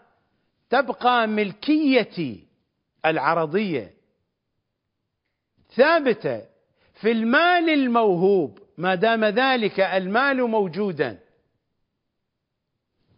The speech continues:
بحسب الشرائط والتفاصيل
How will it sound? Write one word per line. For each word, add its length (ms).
بحسب 500
الشرائط 600
والتفاصيل 960